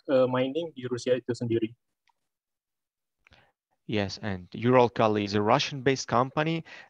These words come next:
Speaker 2: that, uh, uh, have, uh, a lot of assets, like five mines and six M O P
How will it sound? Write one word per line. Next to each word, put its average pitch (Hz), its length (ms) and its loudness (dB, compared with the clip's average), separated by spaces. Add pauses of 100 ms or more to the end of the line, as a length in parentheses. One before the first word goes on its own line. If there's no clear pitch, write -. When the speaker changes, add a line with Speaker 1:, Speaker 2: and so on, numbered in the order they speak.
(140)
Speaker 2:
that, 107 320 0
uh, 104 340 0 (460)
uh, 98 320 -2
have, 110 180 2 (140)
uh, 101 420 0
a 113 60 0
lot 113 240 2
of - 100 -14
assets, - 760 0
like 104 320 -2
five 117 320 -2 (100)
mines 110 480 -4
and 104 160 -6
six - 320 -8
M 104 220 -6
O 104 80 -4 (100)
P 117 240 -4